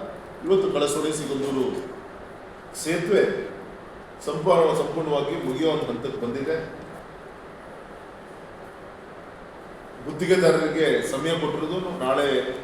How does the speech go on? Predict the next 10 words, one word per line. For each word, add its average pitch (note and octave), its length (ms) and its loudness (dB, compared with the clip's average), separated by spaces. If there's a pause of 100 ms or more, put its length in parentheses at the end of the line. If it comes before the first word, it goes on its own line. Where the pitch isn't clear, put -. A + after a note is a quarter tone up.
(100)
ಆಗಸ್ಟ್ವರೆಗೂ D3+ 520 4
ಕೂಡ D#3+ 160 -2
ಸಮಯ C3+ 520 -2
ಕೊಟ್ಟಿದ್ದಾರೆ C3 320 0
ಅವ್ರಿಗೆ F#2+ 360 -4
ಫಿನಿಶಿಂಗ್ B2+ 320 -4
ಮಾಡಲಿಕ್ಕೆ. A#2+ 480 -4 (1200)
ಆದರೆ G3 220 8
ಈಗ - 120 10
already E3 540 8